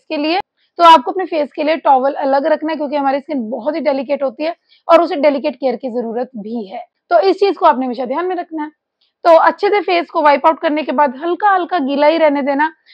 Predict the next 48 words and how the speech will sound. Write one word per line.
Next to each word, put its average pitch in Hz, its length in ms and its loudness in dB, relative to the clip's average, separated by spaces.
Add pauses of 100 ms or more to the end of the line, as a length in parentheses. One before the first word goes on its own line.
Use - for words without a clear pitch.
(140)
अब 320 140 8
आपको 320 300 4
लेना 269 260 0
है 277 60 2
अपना 285 200 -2
फेवरेट 294 460 -4
मॉइस्चराइजर, 269 640 0
जो 240 200 0
भी 262 120 -2
आप 285 140 0
अप्लाई 262 320 2
कर 262 160 -4
रहे 254 100 0
हो, 269 60 0
जो 254 120 -6
भी 269 100 -2
आप 277 120 -4
यूज़ 359 340 0
कर 330 140 4
रहे 294 140 0
हो, 294 100 -2 (420)
उसे 381 280 -2
लेना 339 240 2
है 339 60 -2
और 311 120 2
अच्छे 285 220 -4
से 294 60 -6
अपनी 277 240 -6
स्किन 294 240 -10
पे 254 100 -14
कर 220 220 -12
लेना 220 180 -10
है - 120 -18
अप्लाई। 359 420 -2 (640)
आप 339 180 8
डैम्प 294 300 4
स्किन 302 280 -4
पे 320 100 -4
ही 294 260 -2
अप्लाई 330 340 2
करना 285 240 -4
है 277 40 -4
ताकि 294 200 -12
इसके 294 220 -8
मल्टीपल 277 600 0
बेनिफिट्स 285 420 -2
आपको 277 260 -2
मिले 269 240 -2